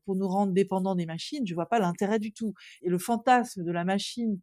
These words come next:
qu'on arriverait à façonner comme l'humain, ça n'a pas d'intérêt. Ce qui est vraiment intéressant, c'est justement d'augmenter nos capacités sans nous, euh,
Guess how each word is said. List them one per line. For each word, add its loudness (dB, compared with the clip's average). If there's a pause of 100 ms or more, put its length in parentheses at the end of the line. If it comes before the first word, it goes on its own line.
qu'on -4
arriverait 4
à 4
façonner -2
comme -4
l'humain, 0 (140)
ça -6
n'a 2
pas 4
d'intérêt. 2 (260)
Ce -20
qui 4
est 4
vraiment 8
intéressant, 2 (320)
c'est 0
justement 0
d'augmenter 4
nos -2
capacités 0
sans 2
nous, 2
euh, 0